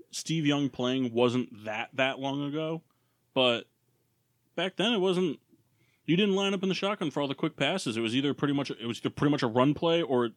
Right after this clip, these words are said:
like, a, a, a yardage down the field type of pass. Like, it wasn't these, like, dink and dunk screens that get you four yards.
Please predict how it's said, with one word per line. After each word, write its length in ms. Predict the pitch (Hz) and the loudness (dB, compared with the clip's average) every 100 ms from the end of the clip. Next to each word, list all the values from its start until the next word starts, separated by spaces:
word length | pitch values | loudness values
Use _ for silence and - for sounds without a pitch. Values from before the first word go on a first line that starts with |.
| _ _ _ 120 | _ _ _ -12
like, 100 | 120 | -10
a, 80 | 120 110 | -10 -10
a, 840 | 113 _ _ _ _ _ _ - | -14 _ _ _ _ _ _ -2
a 60 | 120 | 0
yardage 640 | 113 117 135 139 123 107 | 2 4 4 4 2 -2
down 240 | - 127 131 | 0 2 4
the 80 | 123 | 2
field 260 | 135 127 | 0 0
type 180 | 120 123 | 0 -2
of 80 | 113 | 0
pass. 320 | 135 139 - | 2 2 2
Like, 120 | 110 | -4
it 80 | 120 | -2
wasn't 240 | 127 120 | 0 0
these, 180 | 120 117 | 0 -2
like, 220 | 113 110 | -2 -2
dink 180 | 127 123 | 0 0
and 100 | 117 | 0
dunk 220 | 113 117 | -2 -2
screens 480 | - - 123 127 117 | -4 -2 0 2 0
that 80 | 107 | -4
get 160 | 98 - | -8 -12
you 80 | |
four 220 | - 123 113 | -6 -4 -2
yards. 500 | 117 117 107 - | -2 -2 -4 -8